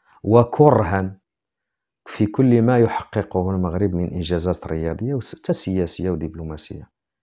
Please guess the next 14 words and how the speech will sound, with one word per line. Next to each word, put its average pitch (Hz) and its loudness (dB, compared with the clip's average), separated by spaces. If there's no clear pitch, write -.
هكاك، 98 -4
آه، 90 -2
العداء، 92 0
العداء 92 -2
المغرب 80 -6
من 92 -4
طرف 87 0
النظام 87 0
العسكري 85 -4
الجزائري 85 -4
اللي 95 2
استطاع 107 0
أنه 101 -2
يزرع 95 2